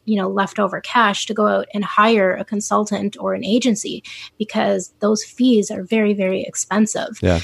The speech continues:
Speaker 1: So if you can handle a little bit of a learning curve and put in that time investment up front, then, you know, you're gonna save yourself a lot of money and a lot of headache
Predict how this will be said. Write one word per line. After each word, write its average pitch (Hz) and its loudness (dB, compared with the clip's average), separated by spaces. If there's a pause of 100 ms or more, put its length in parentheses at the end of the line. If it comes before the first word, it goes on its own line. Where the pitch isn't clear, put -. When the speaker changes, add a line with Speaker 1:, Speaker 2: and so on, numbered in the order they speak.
(120)
Speaker 1:
So 208 2 (100)
if 220 -2
you 262 4
can 214 2
handle 220 2
a 202 -2
little 233 2
bit 220 0
of 202 -2
a 180 -4
learning 262 2
curve 202 0
and 196 -6
put 233 0
in 214 2
that 202 -4
time 202 0
investment 196 -4
up 202 -6
front, 220 2 (340)
then, 196 0
you 208 2
know, 208 2
you're 226 -2
gonna 262 2
save 208 0
yourself 202 -4
a 202 -4
lot 196 0
of 190 -4
money 214 4
and 202 -2
a 196 -2
lot 190 -2
of - -10
headache 202 0